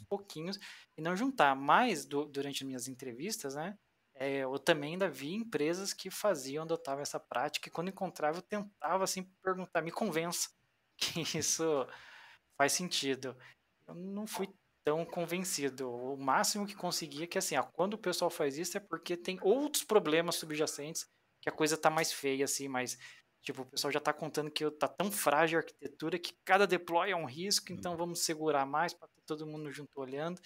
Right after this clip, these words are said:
Speaker 1: Mas aí é, é sintoma de outros problemas.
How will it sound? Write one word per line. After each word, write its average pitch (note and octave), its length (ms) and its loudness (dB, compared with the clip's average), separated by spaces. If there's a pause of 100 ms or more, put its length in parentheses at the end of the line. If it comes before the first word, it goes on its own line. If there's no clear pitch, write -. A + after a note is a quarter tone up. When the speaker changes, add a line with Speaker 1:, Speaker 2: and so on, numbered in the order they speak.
(460)
Speaker 1:
Mas C3+ 180 -2
aí D3+ 160 6
é, D#3+ 380 -2
é C3+ 40 -4
sintoma E3+ 760 -4
de D3 240 -6
outros D3+ 480 -2 (120)
problemas. C3 720 -2